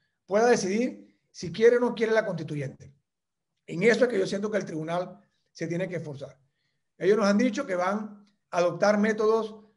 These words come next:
ya van a aceptar que hayan libros, aunque los libros no se van a poder mover, van a estar físicamente, pero en los lugares que los solicitantes, eh, lo determinen. Van a poner unos kioscos. El tema de la tecnología es el que nosotros todavía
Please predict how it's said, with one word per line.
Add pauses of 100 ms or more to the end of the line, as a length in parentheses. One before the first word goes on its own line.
(140)
ya
van
a
aceptar
que
hayan
libros,
aunque
los
libros
no
se
van
a
poder
mover,
van
a
estar
físicamente,
pero
en
los
lugares (540)
que
los
solicitantes, (520)
eh,
lo
determinen. (340)
Van
a
poner
unos
kioscos. (640)
El
tema
de
la
tecnología
es
el
que
nosotros (180)
todavía